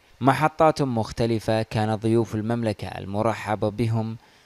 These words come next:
وعبر تكريمهم بسمو الدعوة وحفاوة الاستقبال ممن رسموا أجمل الانطباع على ما تتمتع به مملكة البحرين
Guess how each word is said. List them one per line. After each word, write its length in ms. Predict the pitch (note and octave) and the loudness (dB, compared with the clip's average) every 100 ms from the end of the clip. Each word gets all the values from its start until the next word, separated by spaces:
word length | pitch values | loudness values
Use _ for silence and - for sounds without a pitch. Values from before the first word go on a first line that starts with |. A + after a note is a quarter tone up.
| _ _ - | _ _ -6
وعبر 400 | F#2+ G2+ A2 G#2+ | 0 2 4 2
تكريمهم 760 | G#2+ G2 A2+ A#2+ A#2 A2 A2 | 0 -4 -2 -2 0 0 0
بسمو 540 | G2+ G2 G#2 G#2+ A2+ A2 | -2 -4 -4 -2 0 -2
الدعوة 460 | G2 B2+ G#2 F#2 | 4 2 4 0
وحفاوة 600 | F2+ F#2+ G2 A2+ A2 A2 - | -2 -4 -4 0 2 2 0
الاستقبال 920 | G#2+ G#2 - A2 G#2 G2+ A#2 A#2+ A#2+ A#2 _ _ - | -4 -2 -2 -4 -4 0 2 2 0 -10 _ _ -10
ممن 360 | G2 G#2 G#2+ G#2+ | -4 -2 0 0
رسموا 680 | G#2+ B2 A#2 A#2 A#2 A2+ - | 2 0 2 0 0 -2 -2
أجمل 440 | - B2+ B2 A2+ A2 | -2 -2 -2 -4 -2
الانطباع 920 | G#2+ F#2+ G#2+ A2 G#2 A2 G2 F#2 - | -2 -4 -6 -4 -2 0 -2 -6 -6
على 260 | G2 G#2 G2+ | 0 2 2
ما 160 | G2+ | 0
تتمتع 800 | G2 G2 A2 A2+ A#2 - A2 G2+ | -4 -4 -4 -2 -4 -2 0 2
به 360 | G#2 A#2 A2 A2 | 0 -2 -2 -4
مملكة 560 | G#2 G2+ A2 - G#2+ A2 | -4 -2 -4 -2 -2 -2
البحرين 680 | G2+ G#2+ G2 A2+ A#2+ A#2+ | 0 -4 -2 0 0 -2